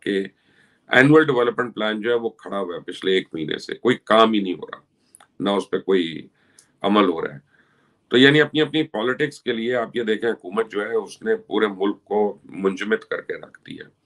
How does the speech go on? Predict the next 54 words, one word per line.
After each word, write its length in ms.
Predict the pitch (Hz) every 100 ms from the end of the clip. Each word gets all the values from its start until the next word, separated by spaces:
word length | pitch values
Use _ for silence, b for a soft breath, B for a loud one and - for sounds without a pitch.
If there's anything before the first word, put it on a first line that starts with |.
| _ -
लोगों 320 | 110 110 120
को 120 | -
खराब 440 | - 98 104 - -
कर 120 | 95
रहे 120 | 101
हैं, 80 | 98
लोगों 240 | 95 95
को 140 | 95 92
बुरा 280 | 104 104
बना 280 | 95 95 92
रहे 160 | 90 92
हैं। 200 | 82 - _ _ _
इनको 200 | 104 104
ये 180 | 110 110
नहीं 100 | 120
पता, 260 | 107 104 104
जो 140 | 98
अंग्रेजी 440 | 101 95 95 95 98
की 120 | 101
कहावत 380 | 98 90 92 101
है, 80 | 92
"What 160 | 95 -
goes 140 | 95 95
around 220 | 92 90 87 90
comes 220 | 90 87
around", 240 | 80 76 - _ _ _ _ _ _ _ _ -
ये 80 | 117
घूम 220 | 107 98
के 100 | 98
वापस 360 | 104 90 101 87
जरूर 280 | 87 85 80
आएगा। 360 | 78 73 - - _ - 76
ये, 180 | 92
ये 200 | 92 90
कुदरत 400 | 95 87 90 92
का 120 | - 92
एक 140 | 87
असूल 360 | 92 - 87 85
है 80 | - _ _ b b b _
कि 60 | 98
आप 220 | 95 87
जब 120 | 98
किसी 340 | - 98 90 98
के 80 |
लिए 100 | 98
खड्डा 280 | - 90 95
खोदते 400 | 95 87 87 -
हैं, 100 | 95
तो 120 | -
खुद 220 | - 98 87
आप 160 | 85
उसमें 300 | - - 87 80
गिरते 300 | 78 71 87
हैं। 180 | 78